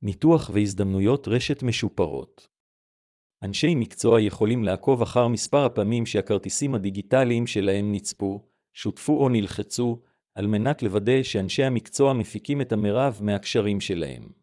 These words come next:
בנוסף, אנליטיקה מספקת מידע רב ערך על המיקום הגיאוגרפי והדמוגרפיה של מקבלי הכרטיסים, ומסייעת בשיווק ממוקד ובניית מערכות יחסים. לסיכום, בעידן הדיגיטלי,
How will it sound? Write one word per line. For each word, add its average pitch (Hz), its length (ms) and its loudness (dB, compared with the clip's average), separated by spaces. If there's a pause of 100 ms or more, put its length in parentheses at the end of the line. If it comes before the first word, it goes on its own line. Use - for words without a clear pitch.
(920)
בנוסף, 101 760 0 (300)
אנליטיקה 104 520 0
מספקת 131 600 0
מידע 107 360 2
רב 120 220 2
ערך 131 280 0
על 110 100 4
המיקום 107 400 0
הגיאוגרפי 107 760 2
והדמוגרפיה 101 840 0
של 98 200 -4
מקבלי 101 420 0
הכרטיסים, 92 760 -4 (420)
ומסייעת 107 600 0
בשיווק 104 500 -2
ממוקד 120 540 2
ובניית 104 500 -2
מערכות 101 500 -2
יחסים. 85 560 -6 (1080)
לסיכום, 82 720 -2 (960)
בעידן 107 460 2
הדיגיטלי, 104 800 0